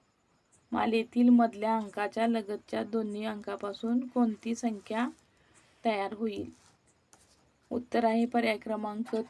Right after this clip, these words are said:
तीन, त्र्याऐंशी. प्रश्न क्रमांक बेचाळीस, गटातील वेगळे पद ओळखा. उत्तर आहे पर्याय क्रमांक तीन, तीळ. प्रश्न क्रमांक त्रेचाळीस, दिलेल्या आकृतीशी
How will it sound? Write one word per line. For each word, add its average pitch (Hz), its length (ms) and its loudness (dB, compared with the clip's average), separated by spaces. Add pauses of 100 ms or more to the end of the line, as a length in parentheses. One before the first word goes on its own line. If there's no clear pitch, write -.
(140)
तीन, 269 300 4 (180)
त्र्याऐंशी. 196 520 -6 (460)
प्रश्न 226 320 -4
क्रमांक 214 520 -6
बेचाळीस, 196 680 -6 (600)
गटातील 240 640 0 (220)
वेगळे 220 440 -2 (120)
पद 202 180 -4
ओळखा. 190 460 -6 (1800)
उत्तर 226 340 -2
आहे 226 220 4
पर्याय 233 300 -2
क्रमांक 208 540 -10 (480)
तीन, 254 420 4 (680)
तीळ. 247 260 2 (1040)
प्रश्न 240 300 2
क्रमांक 214 460 -4
त्रेचाळीस, 208 640 -6
दिलेल्या 226 480 0 (120)
आकृतीशी 226 580 -6